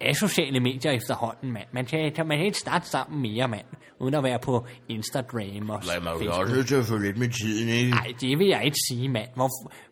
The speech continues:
Speaker 1: så kan vi jo bare lade være med at sidde hernede og hygge med øl. Så kan vi bare sidde derhjemme og snappe med hinanden.
Speaker 2: Jo, jo, men hvis der er andet, du gerne vil vide, så kan man jo gå ind og google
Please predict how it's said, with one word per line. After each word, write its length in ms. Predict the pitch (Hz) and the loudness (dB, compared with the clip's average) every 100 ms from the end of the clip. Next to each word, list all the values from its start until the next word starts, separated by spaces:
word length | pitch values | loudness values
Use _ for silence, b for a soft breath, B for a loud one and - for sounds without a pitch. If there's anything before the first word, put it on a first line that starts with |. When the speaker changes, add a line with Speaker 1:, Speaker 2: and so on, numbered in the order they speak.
| _ - | _ -6
Speaker 1:
så 160 | - 214 - - | 0 0 -2 -2
kan 100 | 226 | 4
vi 40 | 196 | 4
jo 60 | |
bare 220 | 143 156 | 4 4
lade 80 | 208 | 4
være 120 | 180 208 | 4 2
med 100 | 202 | 0
at 60 | |
sidde 240 | - 180 185 | 2 2 2
hernede 520 | 202 165 135 143 185 | 2 2 2 2 2
og 60 | |
hygge 320 | 147 147 147 185 | 0 -2 -2 -2
med 100 | 165 123 | -2 2
øl. 260 | 135 185 - B B - | 2 2 -4 B B -8
Så 60 | 170 | -2
kan 120 | 175 | 0
vi 60 | |
bare 220 | 135 135 160 | 2 0 0
sidde 220 | 156 165 | 2 2
derhjemme 440 | 185 110 117 165 | 2 2 0 0
og 40 | 151 - | 0 -2
snappe 340 | 120 110 170 | -4 -2 0
med 100 | 156 | 0
hinanden. 400 | 120 107 113 - | 0 0 -4 -4
Speaker 2:
Jo, 80 | 85 | -2
jo, 180 | 120 135 | 2 4
men 160 | 139 127 | 4 4
hvis 160 | 120 | 2
der 120 | 123 | 2
er 180 | 117 123 | 2 2
andet, 220 | 175 190 | 2 0
du 120 | 160 127 | 0 0
gerne 180 | 143 | 0
vil 140 | 180 127 | 0 2
vide, 240 | 147 185 | 2 2
så 80 | 170 | -2
kan 180 | 180 180 | -2 -2
man 120 | 151 | -2
jo 140 | 135 101 | -2 0
gå 120 | 123 | 0
ind 80 | 147 | 0
og 100 | - | -2
google 360 | 117 123 185 | -2 0 0